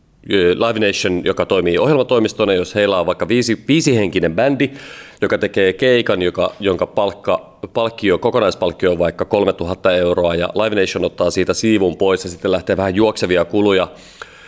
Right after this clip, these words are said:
Ja sitten siitä lopulta jää jaettavaksi vaikka kaksisataaviisikymmentä euroa per soittaja, mikä on ehkä tämmönen niinku, tämmönen kuvio, normaali kuvio, <clears throat> että, että bändin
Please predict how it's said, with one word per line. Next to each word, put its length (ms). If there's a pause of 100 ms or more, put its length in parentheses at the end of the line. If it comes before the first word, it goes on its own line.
(260)
Ja 240 (220)
sitten 540 (720)
siitä 280
lopulta 360
jää 180
jaettavaksi 640
vaikka 220
kaksisataaviisikymmentä 1040
euroa 400
per 340 (140)
soittaja, 640 (500)
mikä 160
on 80
ehkä 200
tämmönen 340
niinku, 280 (500)
tämmönen 320
kuvio, 360
normaali 400
kuvio, 400 (300)
<clears throat> 340
että, 220
että 200
bändin 300